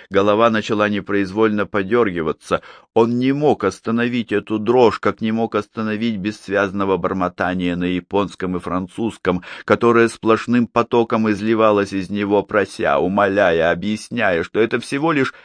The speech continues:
маленькое пятнышко, ничего больше, хотя он и знал, что это не так.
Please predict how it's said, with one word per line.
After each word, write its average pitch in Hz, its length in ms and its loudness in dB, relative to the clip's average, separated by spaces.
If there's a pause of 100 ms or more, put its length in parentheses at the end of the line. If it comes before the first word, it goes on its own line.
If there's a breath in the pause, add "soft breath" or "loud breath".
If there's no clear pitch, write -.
(120)
маленькое 175 540 2
пятнышко, 120 580 0
ничего 107 400 0
больше, 92 400 0
хотя 82 280 -4
он 82 160 -2
и - 20 -2
знал, 82 320 -4
что - 160 -8
это 76 180 -8
не 82 140 -8
так. - 320 -4